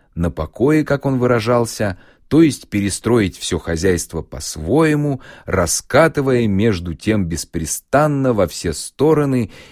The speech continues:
и выписывая во все места, где ему чаще случалось бывать наездом или проездом, по три газеты, чтобы нигде не оставаться трёх дней без последних новостей,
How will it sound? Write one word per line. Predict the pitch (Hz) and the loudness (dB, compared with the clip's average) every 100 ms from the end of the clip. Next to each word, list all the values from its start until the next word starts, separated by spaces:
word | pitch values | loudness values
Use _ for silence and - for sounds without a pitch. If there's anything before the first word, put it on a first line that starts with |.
| _ | _
и | 101 | -2
выписывая | 92 90 - - 175 - 147 135 123 | 0 -2 -4 -4 -2 0 2 4 4
во | 98 | 2
все | 87 - 101 | 0 -2 -2
места, | 85 - - 139 113 | -2 -4 0 2 2
где | 90 92 | 0 -2
ему | 87 85 | 0 -2
чаще | - 110 95 - | 0 0 0 -4
случалось | 82 85 82 98 87 80 | -8 -8 -6 -2 -2 -2
бывать | 76 80 82 78 | -4 -4 -2 -2
наездом | 80 78 80 95 80 76 73 - - - - | -6 -6 0 0 0 -4 -8 -10 -20 -20 -8
или | 90 80 | -4 -4
проездом, | - 80 76 107 156 135 143 139 - - - | -4 -6 -2 0 0 0 -2 -2 -8 -20 -6
по | 82 | -4
три | - 98 | -2 -2
газеты, | 131 113 101 95 85 - 64 _ _ _ | 2 2 0 0 -2 -4 -14 _ _ _
чтобы | - - 139 117 | -10 -2 0 2
нигде | 107 92 82 82 147 | 0 0 0 0 2
не | 135 | 2
оставаться | 101 - 87 101 90 - | -2 -2 0 0 0 -4
трёх | 69 90 90 76 | -4 -2 -2 -2
дней | 73 87 143 151 | -4 0 0 0
без | 101 85 | -4 -6
последних | - 78 90 107 101 85 | -6 -4 -2 -2 -2 -4
новостей, | 90 87 82 - 85 73 | -4 -2 -4 -6 -6 -6